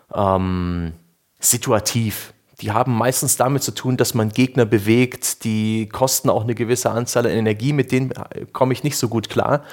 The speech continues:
Äh, man kann Energiepots kaufen, die kann man auch sonst in den Missionen manchmal verdienen. Damit, äh, und das ist so ein bisschen eine Brücke zu F T L. Im F-, in F T L hatte man ja auch ein Raumschiff, wo man diverse, ja, ähm,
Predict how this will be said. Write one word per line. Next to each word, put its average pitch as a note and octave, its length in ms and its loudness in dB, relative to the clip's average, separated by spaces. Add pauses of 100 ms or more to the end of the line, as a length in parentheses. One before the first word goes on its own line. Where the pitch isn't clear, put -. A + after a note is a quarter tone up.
(400)
Äh, A2 80 0
man A2+ 160 0
kann C3 160 0
Energiepots C3 760 0
kaufen, F3 420 0
die C3+ 80 -6
kann A#2 140 -2
man A#2 80 -2
auch F#2+ 180 -8
sonst B2 360 -2
in A#2 80 -2
den A2+ 100 -2
Missionen B2 320 -2
manchmal A#2+ 320 0
verdienen. C3 560 0 (480)
Damit, A#2+ 580 0
äh, A#2 200 4
und A2 220 -2
das C3+ 140 2
ist D3 120 -2
so F3 60 4
ein C#3+ 120 4
bisschen C#3+ 180 0
eine B2 100 0
Brücke C#3+ 220 2
zu - 140 2
F A#2+ 140 2
T A#2 140 2
L. C3+ 260 4
Im C3 140 -2
F-, - 160 -2 (260)
in B2 100 2
F - 160 -2
T A#2+ 160 0
L C#3 240 2
hatte C#3 160 0
man C3 140 0
ja A2 40 -8
auch A#2+ 100 -2
ein B2 60 -2
Raumschiff, C3 500 0
wo B2+ 60 -2
man B2 220 2
diverse, A#2+ 680 2 (340)
ja, G#2 260 2 (400)
ähm, - 720 -4